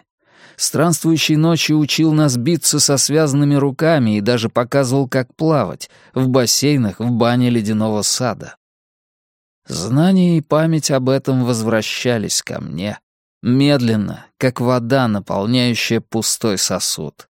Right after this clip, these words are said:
Я ещё лежал лицом в снегу, но уже перестал быть брошенной тряпкой, добычей,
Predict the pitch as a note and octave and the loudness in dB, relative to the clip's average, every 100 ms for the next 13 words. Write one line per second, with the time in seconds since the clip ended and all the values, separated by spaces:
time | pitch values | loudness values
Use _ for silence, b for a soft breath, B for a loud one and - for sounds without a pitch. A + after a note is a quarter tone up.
0 | _ _ _ _ _ _ _ G2 C#3 F3 | _ _ _ _ _ _ _ 0 2 2
1 | F#3 - - F3 E3+ E3+ C#3 D#3+ D#3+ D3+ | 2 0 2 2 4 2 2 2 2 2
2 | C3 - D3+ C3+ - B2+ B2 G#2+ D3+ D3+ | 0 0 0 2 0 0 0 0 2 2
3 | A2+ _ - D3 D3+ D#3 C3 C3 C3 C#3+ | -2 _ -2 2 4 2 2 0 0 0
4 | D3+ C#3 - B2 A#2 A#2+ B2 A#2 G#2 A2 | 2 0 0 0 0 0 0 0 -2 0
5 | A#2+ - A2+ G#2+ G2+ - G2+ - - - | 0 0 -2 -2 -2 -4 -6 -8 -16 -18
6 | - _ _ _ _ _ - F2+ F#2+ G2+ | -20 _ _ _ _ _ -12 -4 -2 -2
7 | F#2 B2 - - - | -2 -4 -4 -10 -10